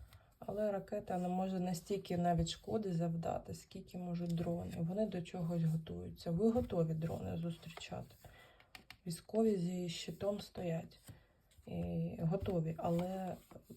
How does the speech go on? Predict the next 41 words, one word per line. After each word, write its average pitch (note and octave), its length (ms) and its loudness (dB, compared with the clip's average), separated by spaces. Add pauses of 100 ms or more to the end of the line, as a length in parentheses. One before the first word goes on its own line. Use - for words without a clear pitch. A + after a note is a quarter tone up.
зненацька F#3 840 2
і E3+ 100 4
якось G3 360 -2
там, G3+ 240 -6
де F#3 120 0
ви F3 160 2
не F3 200 0
очікуєте. E3 640 -2
Я G3+ 60 2
ж G#3+ 100 -4
кажу, A3+ 280 4
вони E3 240 6
можуть, A3 560 0
е, F#3 220 -4
з F#3+ 140 -4
області F3 540 0
заходити E3 640 0
не E3+ 160 6
з F3 60 0
моря B3 320 4
напряму, D#3+ 580 4 (840)
а F3+ 100 -6
по A3 140 0
боках. G3 540 0 (1000)
І F#3 100 2
вам G#3+ 260 4
це G3+ 160 -2
дуже F3 320 6
незручно. D#3 800 2 (260)
Ну, F#3+ 120 -2
тобто F#3+ 300 -2
ви, F#3 120 0
якщо F3+ 260 -2
навіть, F3+ 300 2
я E3 60 2
так E3 180 -4
розумію, E3+ 400 4
збиваєте, E3+ 640 4
то E3 140 0
вже E3 260 2
над, D#3+ 300 8